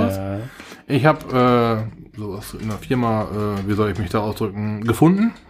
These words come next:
Speaker 1: <laughs> und hab meine Windschutzscheibe damit behandelt.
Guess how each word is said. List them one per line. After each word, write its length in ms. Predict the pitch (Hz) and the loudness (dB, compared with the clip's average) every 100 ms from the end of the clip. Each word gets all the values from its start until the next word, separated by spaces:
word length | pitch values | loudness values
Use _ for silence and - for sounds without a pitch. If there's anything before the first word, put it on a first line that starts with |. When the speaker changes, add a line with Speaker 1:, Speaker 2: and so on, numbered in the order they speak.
| - - - - 160 | -20 -20 -20 -8 -2
Speaker 1:
<laughs> 760 | 185 - - - - - - | -2 -4 -20 -20 -20 -20 0
und 180 | 131 117 | 0 4
hab 120 | - | 4
meine 220 | 143 131 | 4 4
Windschutzscheibe 420 | 120 123 117 98 95 | 2 0 0 0 -2
damit 180 | 90 | -2
behandelt. 360 | 90 90 90 | -6 -8 -8